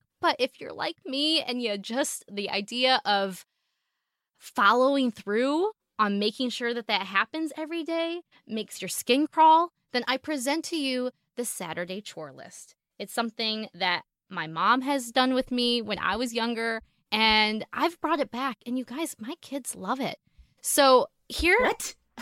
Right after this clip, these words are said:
Speaker 1: Well, they <laughs> do.
Speaker 2: Your kids love it?
Speaker 1: Okay, well,
Speaker 2: Okay.
Speaker 1: this is something that I think helps, is that I make them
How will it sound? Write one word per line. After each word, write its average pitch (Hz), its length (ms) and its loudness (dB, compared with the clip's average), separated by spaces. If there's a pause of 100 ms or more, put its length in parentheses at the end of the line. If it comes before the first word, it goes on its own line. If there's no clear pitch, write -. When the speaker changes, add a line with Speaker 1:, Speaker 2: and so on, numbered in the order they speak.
(180)
Speaker 1:
Well, 330 180 8 (140)
they 381 160 6
<laughs> 302 80 -8
do. 370 180 10
Speaker 2:
Your 622 120 12 (100)
kids 311 260 6
love 226 380 4
it? 415 100 6 (120)
Speaker 1:
Okay, - 180 4
well, 311 200 4
Speaker 2:
Okay. 440 540 4
Speaker 1:
this 453 220 2
is 508 160 6
something 349 320 2
that 277 100 6
I 247 80 8
think 262 240 0
helps, - 420 -2 (100)
is 254 160 0
that 262 280 2
I 381 480 2 (120)
make 233 340 2
them 220 200 0